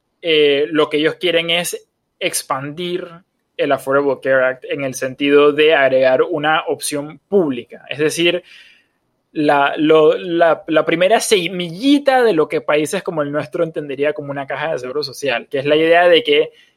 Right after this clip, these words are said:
si una persona no, eh, no consigue o no está dispuesto a atarse a ninguno de los planes de seguro que están en el mercado de, de los que ofrecen las aseguradoras privadas,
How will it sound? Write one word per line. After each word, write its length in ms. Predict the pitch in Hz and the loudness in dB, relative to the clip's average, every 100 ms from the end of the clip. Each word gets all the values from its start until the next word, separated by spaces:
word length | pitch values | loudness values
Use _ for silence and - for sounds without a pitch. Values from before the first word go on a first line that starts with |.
| _ _ _ _ _ | _ _ _ _ _
si 260 | - 165 160 | -10 -2 0
una 220 | 190 208 | 2 2
persona 640 | 170 - 185 185 196 202 | 0 0 0 2 0 0
no, 960 | 185 170 180 190 196 202 202 208 220 _ _ _ _ _ _ _ | -6 -4 2 4 6 4 2 0 -4 _ _ _ _ _ _ _
eh, 680 | 175 160 147 135 127 123 127 | -2 2 4 2 0 -4 -6
no 260 | 135 160 180 | -4 -2 0
consigue 880 | 196 196 190 214 214 202 208 202 208 | 0 -2 -2 0 4 4 4 0 -2
o 200 | 165 151 | -2 -2
no 340 | 151 160 165 | -2 0 0
está 200 | 165 180 | 0 -2
dispuesto 680 | 175 165 196 190 - 196 190 | -2 -4 -4 -4 -2 0 2
a 340 | 156 139 151 | 2 0 -2
atarse 480 | 135 156 156 160 180 | -2 0 0 0 0
a 260 | 180 165 143 | 0 -2 -2
ninguno 600 | 143 147 151 180 196 196 | -4 -10 -4 -2 2 2
de 60 | |
los 120 | 156 | 2
planes 300 | - 160 170 | 0 -2 -2
de 60 | 180 | -6
seguro 420 | - 135 143 165 | -4 -2 2 2
que 80 | 170 | 0
están 240 | - 139 | -8 -6
en 80 | 156 | -4
el 100 | 165 | -6
mercado 580 | 139 127 - 139 156 160 | -6 -8 -2 2 4 4
de, 180 | 147 127 | 2 -4
de 380 | _ 127 123 117 | _ -6 -6 -8
los 180 | 127 123 | -12 -12
que 80 | - | -14
ofrecen 500 | - 151 139 165 170 | -4 -4 -2 -4 -2
las 100 | 139 | -4
aseguradoras 540 | 127 127 131 147 165 | -4 -2 0 0 -2
privadas, 760 | - 139 160 170 202 - - | -2 2 4 2 -2 -12 -20